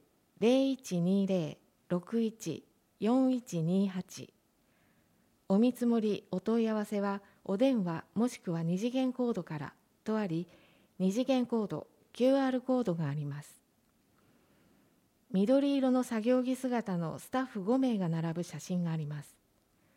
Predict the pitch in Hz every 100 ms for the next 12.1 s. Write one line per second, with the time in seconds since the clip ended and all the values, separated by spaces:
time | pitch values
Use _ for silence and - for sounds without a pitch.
0 | _ _ _ _ _ _ - 254 262 262
1 | 240 220 214 - 185 180 175 - _ _
2 | _ _ - _ _ _ _ _ _ _
3 | - 262 277 269 254 233 185 160 - -
4 | 240 269 202 170 175 180 175 160 - _
5 | _ _ _ _ _ _ _ _ - 285
6 | 277 220 190 180 190 185 165 - _ _
7 | _ 208 262 240 180 165 - - 262 226
8 | 233 240 220 180 160 151 - 160 - _
9 | _ _ _ _ _ _ _ - 233 285
10 | 269 254 247 233 190 165 170 - _ -
11 | 190 202 247 196 196 190 160 151 156 156